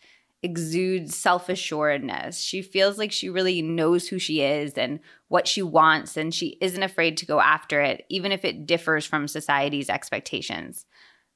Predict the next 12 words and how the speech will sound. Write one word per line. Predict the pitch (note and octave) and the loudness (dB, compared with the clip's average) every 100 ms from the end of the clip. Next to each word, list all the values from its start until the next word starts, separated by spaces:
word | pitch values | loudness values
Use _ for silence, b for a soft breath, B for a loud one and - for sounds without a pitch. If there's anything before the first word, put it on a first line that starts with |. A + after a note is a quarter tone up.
| - | -6
But | - - - | -4 -4 -8
man, | E3+ F3+ A3+ B3 F#3 D#3 F3 B | -6 0 4 4 4 2 -2 B
<laughs> | B - | B -4
she | - C4+ | 2 6
has | D#4 B3 | 6 2
gone | F#3 - F#3+ G3 A3+ C4+ | 0 2 4 4 2 0
through | - G3 F#3 | 2 4 4
some | - F#3 | 2 -2
stuff | F#3+ - D#3 D#3+ - | -2 0 0 0 -8
to | D#3+ | 0
get | D3+ C#3+ | 0 0
there. | - E2 - | -4 -4 -4